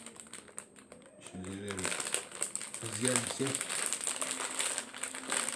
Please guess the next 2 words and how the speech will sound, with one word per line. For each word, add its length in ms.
şöyle. 280
Ee, 280